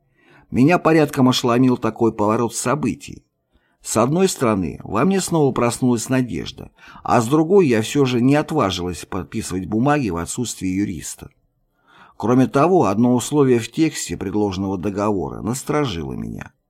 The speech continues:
Я должна была прекратить процесс, который вёл профессор Дальзас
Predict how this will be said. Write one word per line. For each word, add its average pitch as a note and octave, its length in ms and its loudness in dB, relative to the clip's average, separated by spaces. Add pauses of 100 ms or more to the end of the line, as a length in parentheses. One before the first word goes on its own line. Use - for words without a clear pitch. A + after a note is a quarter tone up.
(580)
Я A2+ 180 0
должна C#3 360 2
была C3 240 2
прекратить A#2+ 480 -4
процесс, D#3+ 500 -2
который G#2+ 440 0
вёл B2 260 0
профессор G#2+ 640 -4
Дальзас A2 760 -4